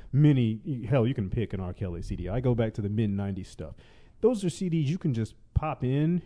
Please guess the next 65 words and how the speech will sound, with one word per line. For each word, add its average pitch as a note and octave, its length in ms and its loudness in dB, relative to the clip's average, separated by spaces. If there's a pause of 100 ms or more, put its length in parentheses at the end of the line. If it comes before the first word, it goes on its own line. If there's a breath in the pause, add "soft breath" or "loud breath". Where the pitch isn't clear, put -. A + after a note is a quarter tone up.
(140)
You C#3+ 120 -4
could, C#3 140 -4
you, D#3 140 -2
well, A2+ 260 -2 (160)
C C3 200 -4
Ds A2+ 220 0
at F#2+ 60 -6
the - 60 -16
time, G#2 300 -2
M G2 100 -4
P F#2+ 140 -6
threes F#2 260 -6
now. G2+ 220 -2 (260 soft breath)
You F#3 120 2
can F#3+ 100 4
just D3 160 0
put D#3+ 80 0
'em D3 100 2
on, C#3 180 0
press B2+ 220 -8
play, B2 340 -4
and G#2+ 200 2
leave G#2+ 160 2
it. - 160 -16 (260 soft breath)
And B2 120 -4
any F3+ 200 6
song C#3+ 300 0
that A2+ 60 -4
comes B2 280 0
up B2 140 0
really B2 320 2 (220 soft breath)
is C#3 140 2
gonna A#2+ 220 2
be G#2 140 -4
good. G2 320 -4 (280 soft breath)
Uh, A#2+ 220 4
same B2+ 240 -2
thing C#3+ 160 0
with C#3 120 -4
Keith D3 220 -4
Sweat. D3 280 -2
I G#2 60 -2
was G#2+ 120 -4
saying C3 160 0
the B2+ 60 0
song C#3+ 260 0
Nobody B2 340 2
off A#2 140 -2
of B2 60 -2
that B2 160 -4
same D3+ 200 -2
album. C#3 260 -2 (300 soft breath)
You A#3+ 120 -2
can A#3 180 0
really B3 220 0
just C3+ 200 -6
put D3+ 180 0
any D3 180 0
song B2+ 320 -2
on C3 140 2
there A2+ 180 0
and A#2+ 120 -2
it's A2+ 140 -8
gonna A#2 260 0
work. G2+ 440 -4